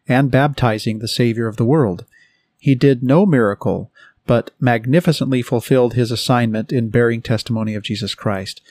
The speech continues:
And that phrase, "He did no miracle," is found in John chapter ten, verse forty-one. Jesus characterized John as a burning and a shining light in John chapter five, verse thirty-five.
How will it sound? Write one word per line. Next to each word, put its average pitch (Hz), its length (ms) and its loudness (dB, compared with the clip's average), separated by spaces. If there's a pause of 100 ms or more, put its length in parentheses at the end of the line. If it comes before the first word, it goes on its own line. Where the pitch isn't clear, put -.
(240)
And 131 100 -4
that 107 120 0
phrase, 123 320 0
"He 117 100 0
did 110 200 -2
no 123 180 2
miracle," 113 480 0
is 95 80 -10
found 110 280 -2
in 107 100 -6
John 110 340 -4
chapter 110 320 -4
ten, 113 260 -4
verse 104 200 -8
forty-one. 107 600 -8 (840)
Jesus 196 400 2
characterized 147 720 0
John 120 380 0
as 123 200 0
a 113 80 0
burning 151 580 -2
and 123 160 0
a 90 40 0
shining 120 400 -2
light 110 520 -4
in 113 140 -4
John 110 300 -2
chapter - 280 -4
five, 113 400 -2
verse 110 220 -4
thirty-five. 107 680 -4